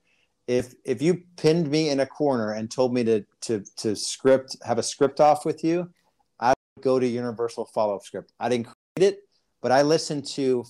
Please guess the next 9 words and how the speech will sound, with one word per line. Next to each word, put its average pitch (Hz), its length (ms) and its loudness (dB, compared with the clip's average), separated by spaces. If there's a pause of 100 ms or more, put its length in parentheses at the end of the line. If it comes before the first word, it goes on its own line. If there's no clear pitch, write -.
(120)
five 156 360 -2
years 131 560 -2
worth 123 360 -4
of 110 180 -2
recorded 117 920 -2 (320)
role 120 320 2
play 110 280 -2
calls, 98 640 -4 (380)
five 160 600 0